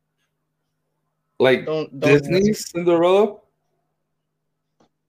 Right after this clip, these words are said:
Speaker 2: Yeah, it's, it, it's Cinderella. Trust me, <laughs> it's Cinderella.
Speaker 1: Didn't they already did that movie? That, this is confusing.
Speaker 2: Yeah.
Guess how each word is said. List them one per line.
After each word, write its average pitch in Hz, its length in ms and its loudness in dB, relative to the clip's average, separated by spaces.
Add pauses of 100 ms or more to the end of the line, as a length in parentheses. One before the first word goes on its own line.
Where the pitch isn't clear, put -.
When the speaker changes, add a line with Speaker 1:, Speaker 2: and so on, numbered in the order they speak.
(360)
Speaker 2:
Yeah, 165 320 2
it's, 160 200 2
it, 196 220 -4 (220)
it's 185 160 -8
Cinderella. 151 600 -2 (320)
Trust 156 300 0
me, - 280 -14
<laughs> - 80 -20
it's - 300 -4
Cinderella. 156 560 2 (760)
Speaker 1:
Didn't 185 280 2
they 254 120 4
already 196 280 4
did 123 260 -2
that 170 240 2
movie? 214 420 0
That, 135 240 -2
this 202 180 -4
is 185 100 -6
confusing. 107 460 -4
Speaker 2:
Yeah. - 120 -6